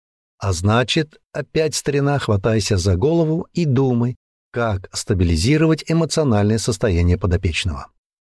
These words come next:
О боже, как всё достало! Как он устал от бесконечных проблем!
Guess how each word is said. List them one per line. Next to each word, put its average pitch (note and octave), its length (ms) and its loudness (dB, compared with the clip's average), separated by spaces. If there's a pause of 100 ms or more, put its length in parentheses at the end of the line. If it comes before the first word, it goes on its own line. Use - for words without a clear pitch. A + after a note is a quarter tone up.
(340)
О D3+ 160 -2
боже, F#2 480 -4 (160)
как G3+ 200 -6
всё - 260 0
достало! A#2 720 -4 (680)
Как C#3+ 300 -2
он B2+ 140 4
устал C3+ 500 0
от - 240 -4 (140)
бесконечных G#2+ 840 0
проблем! E2 520 -2